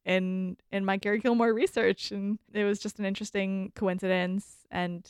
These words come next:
yeah, I, I've been really devouring this book. I've had a number of terrifying dreams reading The Stranger Beside Me right before going to sleep at night. Uh, weird,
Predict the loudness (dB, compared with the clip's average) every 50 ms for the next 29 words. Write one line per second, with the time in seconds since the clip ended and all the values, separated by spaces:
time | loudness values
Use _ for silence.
0 | _ _ -2 0 2 4 4 4 2 0 -4 _ -4 -4 -4 -2 -2 -4 -2 -2
1 | -2 -4 -4 _ _ _ 4 6 8 8 8 8 6 4 2 -2 0 4 4 6
2 | 6 6 6 4 2 0 -2 -2 2 4 4 6 4 4 0 -4 -10 -10 -8 -4
3 | 0 2 2 2 4 4 4 6 6 4 4 2 4 4 6 6 6 6 4 2
4 | -2 -4 -4 -6 -6 _ -6 0 4 6 6 6 6 6 4 4 4 4 4 2
5 | 2 0 0 0 0 0 -2 -2 -2 -2 -2 -2 -2 -4 -8 -12 -16 -20 -20 _
6 | -4 0 0 2 2 2 0 0 -2 -2 -2 -2 -2 -2 -2 -4 -2 2 2 2
7 | 2 2 0 -2 -2 0 -2 -2 -4 _ _ _ -2 2 2 2 2 0 -4 -2
8 | 0 2 2 4 4 4 4 4 2 2 2 4 4 4 4 4 2 4 4 6
9 | 6 6 6 6 4 2 0 0 2 4 4 4 2 2 0 _ _ _ -2 2
10 | 4 6 6 6 6 4 2